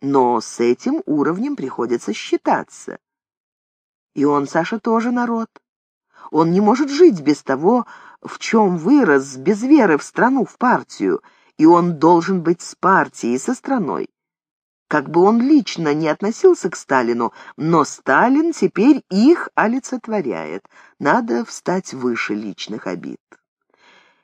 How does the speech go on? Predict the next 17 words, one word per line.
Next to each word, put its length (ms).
И 80
потому 480
все 300
чаще 640
и 60
чаще 580
приходила 560
Саше 400
мысль 580
написать 1040
Сталину. 840
Он 180
знал, 360
все 260
теперь 300
пишут 360
Сталину. 720